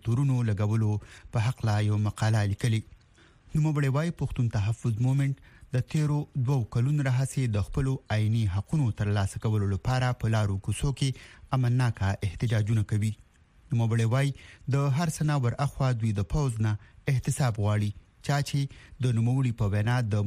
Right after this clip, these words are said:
ملک په شمال غربي سیمه کې د خلکو اغوا کولو، وژلو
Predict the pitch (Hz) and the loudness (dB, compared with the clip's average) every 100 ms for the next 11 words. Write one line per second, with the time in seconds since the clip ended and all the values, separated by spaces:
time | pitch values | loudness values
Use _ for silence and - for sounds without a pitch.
0 | 120 135 - - 113 107 - 107 104 104 | 2 0 -2 -2 0 -2 -2 0 0 0
1 | 98 101 113 - 143 139 - 131 - - | 0 0 -2 0 0 0 0 -4 -6 -20
2 | - 117 107 - 131 - 107 107 104 104 | -6 -2 0 0 -2 -2 -2 -2 0 0
3 | - 110 131 139 131 - _ 110 110 107 | 0 0 2 0 -4 -10 _ -2 0 2
4 | 139 139 | 0 0